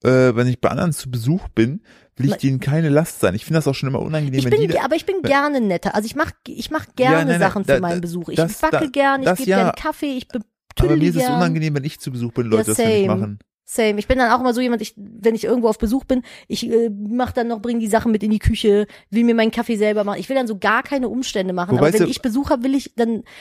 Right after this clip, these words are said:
Speaker 2: will ich den
Speaker 1: Ich
Speaker 2: eigentlich betudeln, aber halt nicht, wenn ich grad zwei
Speaker 1: ich
Speaker 2: Wochen als Baby hab, ne?
Speaker 1: Ich hab eine Sache, die, glaub ich,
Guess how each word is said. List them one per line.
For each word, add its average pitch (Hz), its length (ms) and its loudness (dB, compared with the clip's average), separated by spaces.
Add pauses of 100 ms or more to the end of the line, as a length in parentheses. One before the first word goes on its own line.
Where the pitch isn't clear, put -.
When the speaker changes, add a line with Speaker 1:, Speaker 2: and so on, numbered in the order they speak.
(120)
Speaker 2:
will 262 140 0
ich 311 80 2
den 233 140 2
Speaker 1:
Ich 120 40 0
Speaker 2:
eigentlich 240 300 -2
betudeln, 294 640 0 (240)
aber 226 180 2
halt 240 160 2
nicht, 247 200 0
wenn 226 100 2
ich - 80 -4
grad - 200 -2
zwei - 140 4
Speaker 1:
ich 196 60 0
Speaker 2:
Wochen 202 160 0
als 180 160 -2
Baby 160 220 -4
hab, 147 280 -4
ne? 160 80 0
Speaker 1:
Ich 156 80 0
hab 139 160 0
eine 180 300 2
Sache, 147 500 2 (120)
die, 139 220 -8
glaub 139 220 2
ich, 139 120 -2